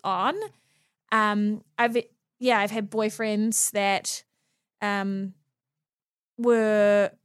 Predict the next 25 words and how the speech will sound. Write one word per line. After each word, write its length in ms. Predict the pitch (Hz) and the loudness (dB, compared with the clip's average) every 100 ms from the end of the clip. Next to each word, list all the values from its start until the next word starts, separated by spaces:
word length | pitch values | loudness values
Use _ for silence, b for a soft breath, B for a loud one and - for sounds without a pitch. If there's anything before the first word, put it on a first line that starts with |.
| _ _ _ _ | _ _ _ _
like, 220 | 226 - | -2 2
even 260 | 285 269 233 | 2 4 4
worked 300 | 226 233 - | 2 2 0
in 120 | 247 | -2
the 60 | 240 | 0
sort 140 | 247 | -2
of 80 | 208 | 0
modelling 340 | 220 214 220 | 0 0 -2
industry 280 | 220 208 226 | -4 -4 -4
with, 180 | 208 226 - | -6 -8 -4
with 180 | 339 349 | 0 0
me 300 | 339 330 320 | 2 2 2
and 120 | 247 | 0
see 280 | 269 - 285 | 2 4 4
it. 180 | 277 262 | 2 2
And 160 | 247 247 | 0 0
then 140 | 240 | 0
when 120 | 233 | 0
it 100 | 226 | -2
took 180 | - 262 | -4 -8
to 100 | - | -6
that 160 | 220 214 | -4 -2
stage, 380 | 226 208 208 202 | -2 -2 -4 -4
they, 120 | 208 | -6
c-, 140 | - | -8